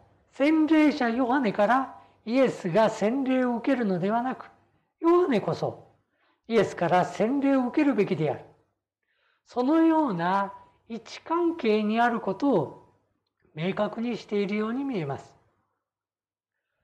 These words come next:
おそらくそうすることによって、すでに触れたように、当時の問題に答えようとしているに違いありません。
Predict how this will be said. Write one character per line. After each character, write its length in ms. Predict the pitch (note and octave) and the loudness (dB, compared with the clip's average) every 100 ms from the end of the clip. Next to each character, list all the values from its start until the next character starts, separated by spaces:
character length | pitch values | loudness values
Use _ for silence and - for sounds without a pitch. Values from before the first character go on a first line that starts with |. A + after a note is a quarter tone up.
| _ _ _ _ _ - | _ _ _ _ _ -16
お 80 | F#3+ | -4
そ 140 | B3 | 2
ら 120 | G3+ | 2
く 100 | - | 0
そ 160 | - A3 | -2 -2
う 40 | |
す 120 | B3 | 0
る 100 | A#3+ | -2
こ 100 | A#3 | -2
と 120 | A#3 G#3+ | 0 2
に 100 | G#3 | 4
よ 120 | A3+ | 2
っ 100 | - | -2
て、 120 | - _ _ _ _ _ _ _ _ _ _ | -14 _ _ _ _ _ _ _ _ _ _
す 160 | - G3+ | -4 0
で 120 | G3 | 2
に 120 | F3+ | 2
触 160 | - F#3+ | 0 0
れ 100 | F#3+ | 2
た 140 | G#3 | 4
よ 220 | G#3+ A3 | 4 4
う 40 | D#3+ | 0
に、 60 | - - _ _ _ _ | -8 -20 _ _ _ _
当 240 | - C4 B3 | 0 4 4
時 120 | G3+ | 4
の 140 | G#3 G3+ | 2 4
問 260 | A3 A#3 | 2 2
題 260 | A3+ A3+ A3+ | 2 2 2
に 280 | B3 C4+ - _ _ _ _ | -2 -4 -8 _ _ _ _
答 360 | - A3 C4+ C#4+ | -10 -4 0 4
え 140 | D4+ | 4
よ 200 | D4 D4 | 4 2
う 80 | - | 0
と 440 | F3 F3+ F3+ F3 - - | -4 -2 -4 -8 -16 -20
し 100 | - | -4
て 100 | F3 | -2
い 140 | D#3 | -2
る 100 | E3 | -2
に 280 | G#3+ C4+ - _ - | -4 -4 -8 _ -10
違 60 | D#3 | -2
い 240 | D#3 D#3+ | 0 2
あ 40 | |
り 80 | E3 | 0
ま 120 | D#3+ | -2
せ 140 | - | -2
ん。 60 | D3+ | -6